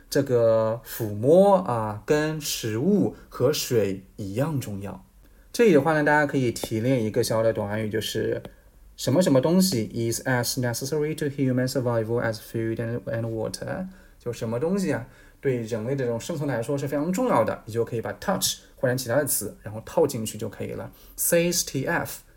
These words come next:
啊，这个人说的，还引用了一个专家，对吧？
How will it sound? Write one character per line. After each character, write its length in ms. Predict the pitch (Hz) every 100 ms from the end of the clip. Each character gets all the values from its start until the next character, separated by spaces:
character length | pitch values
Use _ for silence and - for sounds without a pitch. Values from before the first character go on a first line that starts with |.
| _
啊， 180 | 110 113
这 140 | -
个 100 | 123
人 220 | 104 98
说 200 | 104 120
的， 140 | 117 -
还 140 | - 120
引 120 | 110
用 120 | 110
了 60 | 127
一 60 |
个 100 | 113
专 420 | - 135 143 156
家， 400 | 147 151 151 151 131
对 100 | 120
吧？ 180 | 113